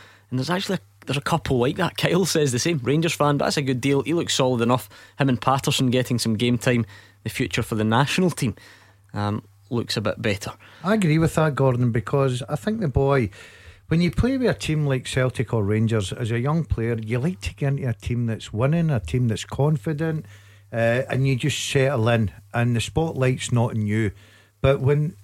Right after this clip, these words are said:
Speaker 2: for instance, I think one of his first games, and I could be wrong, Roger, I think it may be his first game this season was against Rangers.
Speaker 1: Yep, I think it was the first.
Speaker 2: And right away, people were going, "Welsh at centre half, oh,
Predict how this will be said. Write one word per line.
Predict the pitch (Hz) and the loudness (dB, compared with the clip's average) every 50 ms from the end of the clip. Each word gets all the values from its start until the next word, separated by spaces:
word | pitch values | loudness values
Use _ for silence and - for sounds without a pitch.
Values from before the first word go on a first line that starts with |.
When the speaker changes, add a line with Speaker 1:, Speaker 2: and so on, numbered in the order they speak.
| - - - - | -20 -20 -14 -6
Speaker 2:
for | - 160 160 | 0 2 4
instance, | 185 196 190 - - 180 151 131 | 4 4 2 2 0 0 2 2
I | 156 - | 0 -2
think | - - 180 185 190 196 - - | 0 0 0 0 0 0 -4 -6
one | - 147 131 143 147 | -4 0 0 2 2
of | 135 | 0
his | 127 110 | -2 -4
first | - - 131 131 107 - - - | -4 -4 -6 -6 -6 -6 -8 -4
games, | 135 123 120 110 - | -2 -2 -2 -2 -2
and | 120 | -4
I | 104 | -6
could | - - - 135 120 | -6 -4 -6 -4 -2
be | 117 120 | -2 -4
wrong, | 107 113 117 123 120 | -4 -2 -4 -2 -2
Roger, | 113 117 110 110 117 101 104 | -2 -4 -2 -2 -2 -2 -2
I | 104 | -2
think | 113 120 113 110 | -2 -2 -2 -2
it | 107 | -2
may | 110 107 110 113 | -2 -2 0 -2
be | 110 104 110 107 101 | -2 -2 -2 -2 -2
his | 95 87 - - - - - - - - - | -4 -6 -10 -16 -20 -20 -20 -20 -20 -20 -12
first | - - 123 107 - | -4 -4 -4 -2 -2
game | - 117 107 | -2 0 0
this | 107 107 101 | 0 0 -2
season | - - 131 139 131 123 110 | -2 -2 -4 -2 0 0 0
was | 107 107 95 | 0 0 -2
against | 104 104 117 110 101 | -2 -2 0 0 2
Rangers. | - 135 156 175 196 180 160 | 2 2 4 4 4 2 2
Speaker 1:
Yep, | - 107 - - | 0 -4 -4 -4
I | - | -6
think | - 101 - - | -6 -4 -4 -2
it | |
was | - 104 98 | -4 -2 -2
the | 95 90 | -4 -4
first. | - - 95 - | -4 -2 2 4
Speaker 2:
And | 151 156 165 165 143 - - - | 4 4 6 4 2 0 -2 -2
right | - 185 240 262 254 | 0 2 2 2 2
away, | 175 151 135 151 208 233 196 151 135 156 - - - - | 2 2 2 4 4 4 4 2 0 -2 -6 -8 -8 -2
people | - - 180 - - 156 147 | 0 2 2 4 4 4 4
were | 135 131 131 113 | 6 4 4 4
going, | 101 120 135 127 123 107 95 104 | 2 2 2 4 4 2 2 2
"Welsh | 104 127 165 185 180 165 - - | 2 4 4 4 4 2 0 -4
at | 147 - | -8 -4
centre | - - 160 160 156 | -2 0 0 2 2
half, | 139 123 127 147 165 170 160 - - | 2 2 2 4 4 2 2 2 2
oh, | 135 139 156 160 135 | 2 2 4 2 0